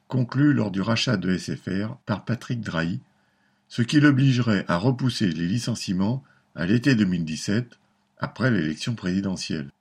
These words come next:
Drahi s'est fait une spécialité de racheter des entreprises en profitant des possibilités d'emprunter à faible taux sur les marchés financiers. En quelques années, il s'est ainsi taillé un empire dans les télécommunications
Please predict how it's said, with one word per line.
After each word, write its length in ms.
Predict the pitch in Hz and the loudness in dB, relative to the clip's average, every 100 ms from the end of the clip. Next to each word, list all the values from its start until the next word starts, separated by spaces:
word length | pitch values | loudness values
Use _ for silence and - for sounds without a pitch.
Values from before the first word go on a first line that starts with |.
| _ _ _ _ _ _ _ _ - | _ _ _ _ _ _ _ _ -6
Drahi 400 | 104 123 135 156 | 2 6 6 4
s'est 200 | 147 113 | 0 -2
fait 340 | - - 113 | -2 -2 -2
une 180 | 98 85 | -2 -4
spécialité 880 | 76 - 139 - 113 101 - 117 120 _ _ _ _ | -6 -4 -2 0 0 0 0 0 0 _ _ _ _
de 100 | 101 | -2
racheter 480 | 101 - 131 - 123 | 2 2 0 2 2
des 180 | 104 101 | 4 0
entreprises 600 | 95 87 - 107 113 123 | -2 -6 -4 -2 0 -2
en 100 | 101 | -4
profitant 480 | 95 110 101 98 117 | -2 -4 -4 -2 -2
des 140 | 98 | -2
possibilités 720 | - 104 - 101 95 98 - 85 | -2 -6 -6 -6 -4 -6 -4 -2
d'emprunter 760 | 95 92 - 90 85 107 120 - _ _ | -2 -4 -4 -6 -2 -4 -4 -10 _ _
à 100 | - | -10
faible 360 | 92 104 82 87 | -6 -4 -4 -6
taux 200 | - 120 | -4 -4
sur 180 | - 85 | -4 -6
les 100 | 85 | -6
marchés 300 | 87 - 131 | -6 -4 -6
financiers. 680 | - 98 92 - 95 80 - _ _ _ _ _ _ _ _ _ _ - | -4 -6 -6 -8 -8 -10 -12 _ _ _ _ _ _ _ _ _ _ -12
En 120 | 85 | -6
quelques 400 | 127 101 110 95 | -4 0 0 2
années, 360 | 101 123 143 - _ _ _ _ | 2 2 0 -4 _ _ _ _
il 80 | 107 | -4
s'est 240 | - 131 | 0 2
ainsi 240 | 143 127 131 | 2 2 2
taillé 300 | 135 123 123 | 4 4 6
un 140 | 110 | 6
empire 380 | 117 104 117 110 | 4 2 0 0
dans 120 | 92 | 0
les 120 | 87 | -2
télécommunications 1080 | 85 117 117 120 104 98 95 90 - 95 92 | 0 0 2 0 0 0 -2 -6 -6 -8 -8